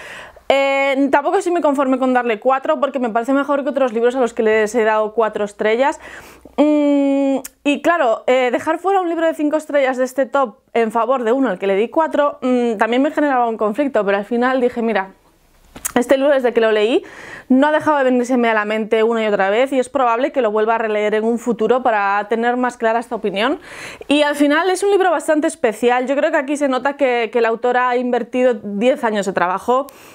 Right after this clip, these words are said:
Me parece uno de sus mejores libros, me parece que su escritura aquí está súper pulida. Y, y al final, aunque tenga estos fallitos que digo que,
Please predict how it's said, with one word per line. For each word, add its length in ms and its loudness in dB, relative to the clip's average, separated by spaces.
Me 140 2
parece 560 2
uno 240 2
de 80 0
sus 160 -6
mejores 420 0
libros, 380 0
me 80 2
parece 340 0
que 120 2
su 120 -4
escritura 440 0
aquí 140 -2
está 240 -2
súper 480 -2
pulida. 420 0
Y, 520 2
y 120 4
al 100 0
final, 260 2
aunque 560 2
tenga 440 0
estos 680 -2
fallitos 600 0
que 280 0
digo 240 0
que, 560 -2